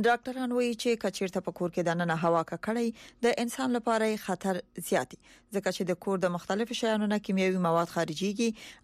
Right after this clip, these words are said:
او بیا موږ هغه تنفس کوو. خو په یوې نوې څېړنه کې دا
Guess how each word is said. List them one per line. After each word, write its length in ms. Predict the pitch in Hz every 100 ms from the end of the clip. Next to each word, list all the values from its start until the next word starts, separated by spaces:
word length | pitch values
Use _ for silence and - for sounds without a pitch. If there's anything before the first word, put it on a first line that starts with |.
| 226
او 20 | 214
بیا 100 | 240 240
موږ 120 | 247 247
هغه 220 | 220 214 214
تنفس 340 | 180 160 165 -
کوو. 120 | 107 - _ _ - - -
خو 140 | 254 240
په 100 | 247
یوې 160 | 240 254
نوې 160 | 294 294 -
څېړنه 300 | 233 214 220
کې 80 | 220
دا 80 | 196